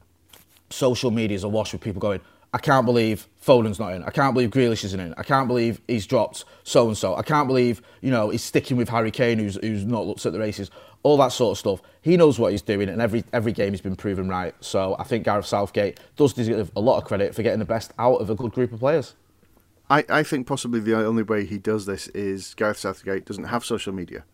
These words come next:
Speaker 2: <laughs> Possibly that's what <laughs> saves him from it.
Speaker 1: Probably
Speaker 2: So he
Speaker 1: for the
Speaker 2: doesn't
Speaker 1: best.
Speaker 2: see it. Yeah, and, and, and it doesn't bother him at all. Um, Rob, I wanna look at Harry Kane because he, he's been up for, uh, uh, until he got the goal against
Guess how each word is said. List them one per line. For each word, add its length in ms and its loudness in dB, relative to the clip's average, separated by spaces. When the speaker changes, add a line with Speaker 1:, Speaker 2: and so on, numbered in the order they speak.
Speaker 2:
<laughs> 280 -8
Possibly 360 4
that's 280 0
what 180 -6
<laughs> 0 -
saves 360 -2
him 100 2
from 260 4
it. 180 0
Speaker 1:
Probably 200 2
Speaker 2:
So 40 6
he 60 8
Speaker 1:
for 60 4
the 40 4
Speaker 2:
doesn't 140 4
Speaker 1:
best. 160 -4
Speaker 2:
see 140 0
it. 100 -6
Yeah, 260 2
and, 140 0
and, 160 0
and 140 -2
it 40 -12
doesn't 280 0
bother 240 2
him 100 2
at 160 -6
all. 220 0
Um, 480 0
Rob, 260 4
I 40 2
wanna 180 2
look 220 0
at 100 0
Harry 240 0
Kane 360 0
because 600 -4
he, 100 -4
he's 240 -4
been 200 -2
up 140 -6
for, 300 -2
uh, 140 -2
uh, 160 -2
until 240 -2
he 60 0
got 100 -2
the 80 0
goal 220 2
against 340 -6